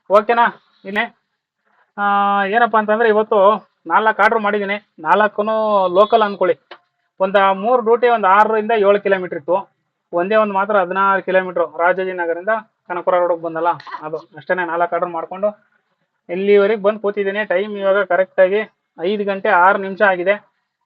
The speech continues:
ಇಲ್ಲಿಂದ ಆರ್ಡರ್ ಬರುತ್ತೆ ಏನೋ ಗೊತ್ತಿಲ್ಲ, ತಿಳಿಸ್ಕೊಡ್ತೀನಿ. ಅದಕ್ಕಿಂತ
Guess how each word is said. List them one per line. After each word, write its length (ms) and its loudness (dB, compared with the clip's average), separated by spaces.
ಇಲ್ಲಿಂದ 280 -2
ಆರ್ಡರ್ 160 4
ಬರುತ್ತೆ 280 2
ಏನೋ 120 0
ಗೊತ್ತಿಲ್ಲ, 260 0
ತಿಳಿಸ್ಕೊಡ್ತೀನಿ. 500 -4
ಅದಕ್ಕಿಂತ 420 -4